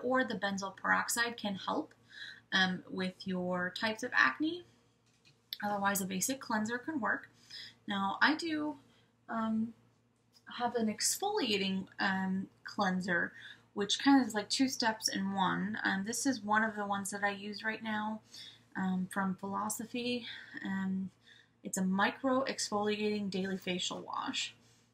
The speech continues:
And it smells divine. It smells like oranges, like orange peels. It's great.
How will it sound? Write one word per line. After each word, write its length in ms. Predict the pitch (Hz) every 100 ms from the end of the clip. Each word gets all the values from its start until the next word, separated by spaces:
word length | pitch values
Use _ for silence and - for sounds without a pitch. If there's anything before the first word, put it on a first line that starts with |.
| _ _ _ _ _ _ _ _ -
And 120 | 190
it 100 | -
smells 420 | 208 202 202 214 - - - _ _
divine. 380 | - 185 170 -
It 120 | -
smells 240 | - 190 185
like 140 | 185 -
oranges, 600 | 160 143 - 117 - -
like 140 | 170 -
orange 280 | - - -
peels. 340 | - - -
It's 120 | 113
great. 320 | - - -